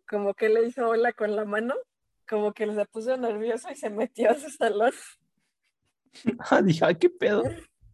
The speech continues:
Speaker 1: <laughs>
Speaker 2: Sí, también cuando, por ejemplo, el profesor nos puso, "No, pues, jóvenes, ya vamos a, a ver los ejercicios para el examen". Y que pasa, Luisito Comunica en el pasillo,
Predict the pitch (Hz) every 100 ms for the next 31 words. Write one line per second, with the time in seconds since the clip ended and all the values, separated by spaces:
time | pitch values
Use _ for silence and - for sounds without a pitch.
0 | _ - - - 160 160 190 214 170 170
1 | 190 226 196 165 139 139 147 175 151 127
2 | 117 151 156 - - _ _ _ _ -
3 | 135 123 170 170 185 214 - 170 170 165
4 | 180 196 160 139 131 123 160 160 139 127
5 | 160 131 117 117 160 151 139 - _ _
6 | _ - 160 156 - 175 214 185 139 226
7 | 170 151 156 175 196 143 139 139 175 208
8 | 214